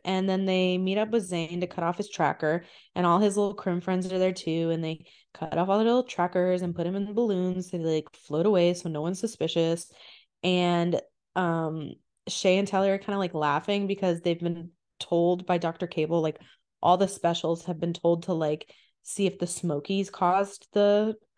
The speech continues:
blowed up armory, the destruction, all that noise, 'cause they don't know who done it. So they're like, "Okay, look into that." And Shay and Tally are like, "Tee hee hee,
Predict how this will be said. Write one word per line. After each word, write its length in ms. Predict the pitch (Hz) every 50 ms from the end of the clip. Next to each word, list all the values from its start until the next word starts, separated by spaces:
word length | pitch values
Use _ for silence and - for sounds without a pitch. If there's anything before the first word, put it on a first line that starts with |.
| - -
blowed 400 | 190 - 220 208 208 208 208 208
up 280 | 214 214 214 - - -
armory, 520 | - 214 220 220 220 240 240 247 262 262 262
the 120 | 226 226 208
destruction, 640 | 208 185 - - - 214 208 208 - - 226 214
all 120 | 208 208
that 180 | 208 220 214 -
noise, 400 | - 226 226 240 233 247 247 -
'cause 240 | - - 196 180 175
they 140 | 175 170 180
don't 160 | 214 262 285
know 80 | 285
who 100 | 285 302 311
done 240 | 339 359 359 370 269
it. 140 | - 190 -
So 120 | - 208
they're 100 | 202 202
like, 140 | 196 190 -
"Okay, 260 | - 220 - 196 190
look 180 | 190 190 196 196
into 140 | 220 214 185
that." 320 | 185 180 175 165 165 - - - - - - _ _ -
And 260 | 190 175 170 185 180
Shay 180 | - - 185 175
and 60 | 175 175
Tally 200 | 175 170 170 175
are 60 | 170
like, 220 | 165 165 170 202 -
"Tee 200 | - 311 302 302
hee 160 | 294 285 285
hee, 340 | 269 285 277 285 277 277